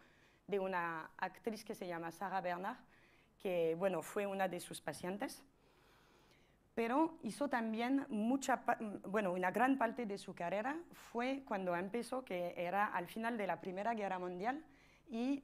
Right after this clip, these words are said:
trabajó mucho con soldados que, bueno, tenían, em, eh, bueno, problemas faciales graves, eh,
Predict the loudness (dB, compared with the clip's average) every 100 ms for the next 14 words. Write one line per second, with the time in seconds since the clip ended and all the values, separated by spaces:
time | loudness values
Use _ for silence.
0 | 0 2 2 2 0 0 -2 -2 -2 0
1 | -2 -2 -6 -2 0 4 4 4 0 -4
2 | -8 -4 -2 -2 -2 -2 -2 -4 -2 0
3 | 2 0 0 -4 -2 0 0 -2 -6 -6
4 | -6 -8 -12 -20 -20 _ _ _ -20 _
5 | -2 0 0 2 0 0 0 0 2 4
6 | 6 4 0 -4 -4 -2 0 2 2 0
7 | 4 4 4 -2 -8 -4 0 0 0